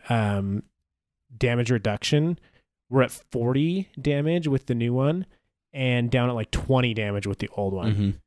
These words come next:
Speaker 1: So she's extremely more dangerous at range compared
Speaker 2: Yeah.
Speaker 1: to what she used to be.
Speaker 2: Yeah. Which I think is fine.
Speaker 1: Yeah, that's great. I mean, she's a three shot at range now as opposed to a five shot.
Speaker 2: Because at range like that, like,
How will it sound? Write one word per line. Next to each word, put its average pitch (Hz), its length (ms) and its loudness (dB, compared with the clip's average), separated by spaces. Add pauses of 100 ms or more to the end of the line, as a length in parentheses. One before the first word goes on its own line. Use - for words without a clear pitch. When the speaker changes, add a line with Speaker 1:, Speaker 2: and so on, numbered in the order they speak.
(100)
Speaker 1:
So 170 120 -2
she's 214 280 0
extremely 135 1080 0 (880)
more 127 380 2
dangerous 104 640 -4
at 101 140 -4
range 95 420 -8 (220)
compared 135 220 2
Speaker 2:
Yeah. 113 60 0
Speaker 1:
to 110 80 -2
what 98 100 0
she - 140 -4
used 92 180 -4
to 95 80 -4
be. 92 280 -8
Speaker 2:
Yeah. 95 180 2 (1500)
Which 113 140 -4
I 107 60 4
think 110 160 0
is 95 100 -4
fine. 98 240 2 (460)
Speaker 1:
Yeah, 180 200 6
that's 131 160 -6
great. 127 220 2
I 120 100 -2
mean, 147 240 0 (200)
she's 156 220 0
a 139 60 2
three 160 220 0
shot 123 280 -4
at 104 60 -4
range 101 260 -8
now 104 120 -4
as 98 100 -6
opposed - 260 2
to 104 60 -4
a 101 40 -6
five 117 280 0
shot. - 300 -6 (460)
Speaker 2:
Because 127 260 2
at 110 180 0
range 110 420 0
like 95 180 0
that, 104 340 2
like, 92 280 -2